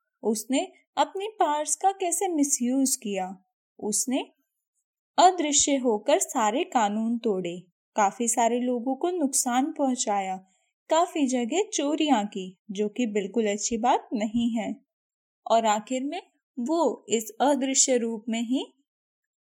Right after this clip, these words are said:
अपनी जान बचाकर भाग गया। चलिए students, अब हम इस chapter के glossary part को पढ़ते हैं।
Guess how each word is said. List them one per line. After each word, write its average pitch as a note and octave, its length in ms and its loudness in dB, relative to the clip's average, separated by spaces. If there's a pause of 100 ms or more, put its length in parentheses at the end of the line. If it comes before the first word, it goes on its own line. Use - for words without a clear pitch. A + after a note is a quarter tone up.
(140)
अपनी C#4+ 340 4
जान A3 340 0
बचाकर A3 520 0
भाग A3 520 0
गया। F3 460 -4 (960)
चलिए D#4+ 360 4
students, A#3 800 -2 (160)
अब G#3+ 240 2
हम - 340 -2 (560)
इस - 240 2
chapter A3 380 0
के F4 340 -4
glossary A3 520 2
part G#3 280 0
को - 460 -6
पढ़ते G3+ 320 2
हैं। F#3+ 440 -4